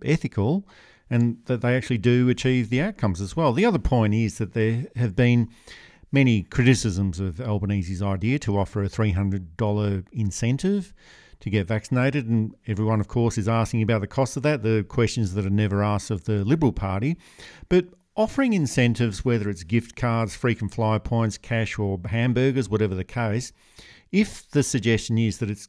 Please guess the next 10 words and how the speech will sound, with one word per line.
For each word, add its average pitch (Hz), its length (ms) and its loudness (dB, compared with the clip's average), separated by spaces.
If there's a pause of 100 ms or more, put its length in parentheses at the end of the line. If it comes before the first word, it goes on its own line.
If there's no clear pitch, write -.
(100)
good 127 200 4
policy 120 540 0
when 107 320 0
the 104 220 0
Liberal 143 280 0
Party - 300 -2
proposes 95 600 -6
it, 170 180 -8
well, 127 260 0
it - 160 -8